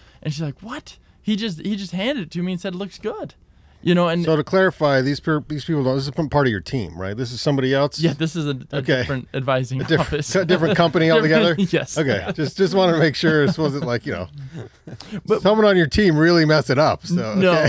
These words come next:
Speaker 2: okay. <laughs>
Speaker 1: no, that, and, but I, unfortunately, I don't know that that's unique. I,
Speaker 2: Mm-hmm.
Speaker 1: I, I worry so often, and, and I've seen it myself, other advisors, you know, don't wanna take the time. They don't have the expertise with the software.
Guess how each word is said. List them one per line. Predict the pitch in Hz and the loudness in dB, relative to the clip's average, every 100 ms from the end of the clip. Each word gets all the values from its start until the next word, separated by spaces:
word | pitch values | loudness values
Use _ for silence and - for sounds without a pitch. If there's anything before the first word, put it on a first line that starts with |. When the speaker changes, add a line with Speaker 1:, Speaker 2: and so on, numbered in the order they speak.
| 127 120 | 0 -2
Speaker 2:
okay. | - | -2
<laughs> | |
Speaker 1:
no, | 151 170 156 143 | 2 2 2 2
that, | 160 156 - - - - - | 0 0 -4 -12 -20 -20 -8
and, | 170 - 196 190 180 - - - - | -6 -4 -2 -2 -4 -10 -14 -14 -12
but | 175 151 196 | -6 0 0
I, | 196 - | 0 -2
unfortunately, | 180 170 - 247 381 165 156 | -2 -2 -4 -6 -6 -4 -4
I | |
don't | 175 165 | -6 -6
know | 180 | -6
that | 156 | -6
that's | 156 175 - | -6 -8 -8
unique. | 127 165 147 - - - | -6 -4 -6 -12 -20 -8
I, | 147 | -6
Speaker 2:
Mm-hmm. | 143 143 139 - | -4 -4 -4 -4
Speaker 1:
I, | 143 | -4
I | |
worry | 139 143 180 180 135 - | -4 -4 -4 -4 -6 -10
so | 139 - - 170 180 135 | -16 -14 -6 -4 -2 -4
often, | 143 160 - 127 117 | -6 -8 -10 -8 -8
and, | 127 131 | -6 -8
and | 131 143 | -6 -6
I've | 139 | -6
seen | - 160 | -6 -6
it | 151 | -6
myself, | 120 117 175 165 131 | -8 -8 -6 -6 -6
other | 135 135 | -6 -6
advisors, | 117 123 147 135 120 120 - _ _ _ - | -6 -6 -6 -6 -10 -12 -18 _ _ _ -4
you | 185 | -2
know, | 123 107 - 147 139 | -2 -4 -12 -12 -6
don't | 147 - | -4 -4
wanna | 135 123 | -6 -6
take | 139 117 | -10 -12
the | 127 | -12
time. | - 143 151 143 | -8 -4 -4 -4
They | 131 | -4
don't | 123 120 | -4 -6
have | 127 127 120 | -6 -8 -6
the | 120 120 117 - | -6 -6 -6 -10
expertise | 135 - 123 - 127 - | -12 -12 -12 -8 -10 -10
with | 120 | -12
the | 117 | -10
software. | - 139 143 131 127 127 | -6 -6 -6 -4 -4 -4